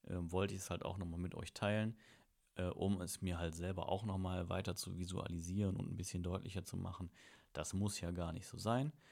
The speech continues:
Äh, man kann das Ganze deutlich besonnener machen und dann funktioniert das auch. Und wenn's einmal dann trotzdem wieder in die Hose gegangen ist, okay, dann versuche ich es halt beim nächsten Mal einfach nochmal von vorne.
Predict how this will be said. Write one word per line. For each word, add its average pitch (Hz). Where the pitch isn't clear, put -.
Äh, 90
man 87
kann 92
das 87
Ganze -
deutlich 92
besonnener 92
machen 104
und 85
dann 85
funktioniert 85
das 87
auch. -
Und 87
wenn's 87
einmal 87
dann 85
trotzdem 123
wieder 104
in 98
die 95
Hose 95
gegangen 95
ist, 95
okay, 107
dann 87
versuche 90
ich -
es 92
halt 92
beim 82
nächsten 82
Mal 82
einfach -
nochmal 104
von 101
vorne. 95